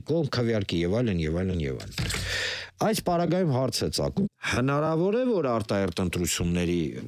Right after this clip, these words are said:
սենց ասեն, գաղափարը իրանք առաջ տանեն որպես քարշակ, որը իր հետևից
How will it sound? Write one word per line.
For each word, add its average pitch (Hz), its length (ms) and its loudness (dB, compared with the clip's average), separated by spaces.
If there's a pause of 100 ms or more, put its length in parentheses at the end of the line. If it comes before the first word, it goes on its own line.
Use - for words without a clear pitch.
սենց 85 300 -4
ասեն, 85 180 -2
գաղափարը 98 520 0
իրանք 90 280 0
առաջ 90 220 0 (100)
տանեն 135 240 2
որպես 117 480 0 (260)
քարշակ, 139 720 0
որը 131 240 2 (100)
իր 151 240 2
հետևից 110 460 0